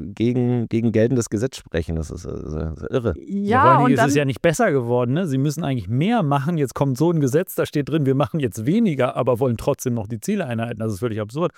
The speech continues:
Speaker 1: Das wird
Speaker 3: Aber,
Speaker 1: doch wieder
Speaker 3: ja,
Speaker 1: kassiert von
Speaker 3: äh, sag
Speaker 1: irgendwelchen
Speaker 3: mal, sag
Speaker 1: Gerichten.
Speaker 3: gerne weiter.
Speaker 2: Exactly,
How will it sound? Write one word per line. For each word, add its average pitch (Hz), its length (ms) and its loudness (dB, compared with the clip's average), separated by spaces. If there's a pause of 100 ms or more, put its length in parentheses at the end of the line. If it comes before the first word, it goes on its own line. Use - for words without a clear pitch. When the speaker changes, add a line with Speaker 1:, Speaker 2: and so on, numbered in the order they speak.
Speaker 1:
Das 92 160 -2
wird 113 80 4
Speaker 3:
Aber, 123 120 6
Speaker 1:
doch 107 60 2
wieder 147 180 4
Speaker 3:
ja, - 20 4
Speaker 1:
kassiert 147 520 4
von 143 120 2
Speaker 3:
äh, 139 100 4
sag 156 180 4
Speaker 1:
irgendwelchen 170 60 0
Speaker 3:
mal, 170 80 2
sag 170 80 0
Speaker 1:
Gerichten. 151 240 2
Speaker 3:
gerne 165 240 2
weiter. 156 320 -2 (640)
Speaker 2:
Exactly, 240 640 0